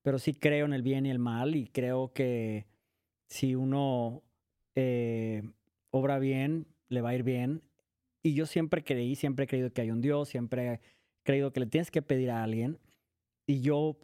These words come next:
yo pedía mucho, yo pedía mucho de, "Si es mi última oportunidad, por favor, eh, mándame una señal", siempre había algo.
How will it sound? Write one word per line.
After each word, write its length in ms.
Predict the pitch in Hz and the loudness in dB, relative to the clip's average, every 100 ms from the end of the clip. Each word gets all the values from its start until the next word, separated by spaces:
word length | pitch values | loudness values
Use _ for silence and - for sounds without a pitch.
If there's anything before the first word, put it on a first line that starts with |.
| - | -4
yo 180 | 135 135 | -2 2
pedía 440 | 160 147 147 139 | 2 2 2 0
mucho, 400 | 123 117 - 113 | 0 -4 -4 -4
yo 100 | 110 | -2
pedía 300 | 113 135 127 127 | 0 0 0 0
mucho 360 | 123 - 127 | -2 -2 -2
de, 260 | 117 113 110 | -2 -2 -4
"Si 180 | - 131 | -2 -2
es 100 | 127 | 0
mi 380 | 147 143 143 - _ _ _ _ _ _ - | 0 0 -2 -8 _ _ _ _ _ _ -2
última 360 | 135 131 151 143 | 0 2 0 0
oportunidad, 800 | 139 120 123 127 120 120 139 - | -2 -4 -2 0 0 0 -2 -4
por 140 | 120 | -10
favor, 540 | - 113 117 135 156 214 | -4 -2 0 0 0 -2
eh, 340 | 147 117 110 101 _ _ _ _ _ _ _ _ _ _ _ _ - | -2 -2 -4 -6 _ _ _ _ _ _ _ _ _ _ _ _ -2
mándame 480 | 135 151 160 160 151 | 0 2 2 0 0
una 140 | 151 | -2
señal", 440 | 139 127 123 127 151 | -2 -2 -2 -2 -4
siempre 360 | - 139 127 | -2 -2 0
había 320 | 135 127 117 117 | 0 0 -2 -2
algo. 280 | 127 143 | -2 -2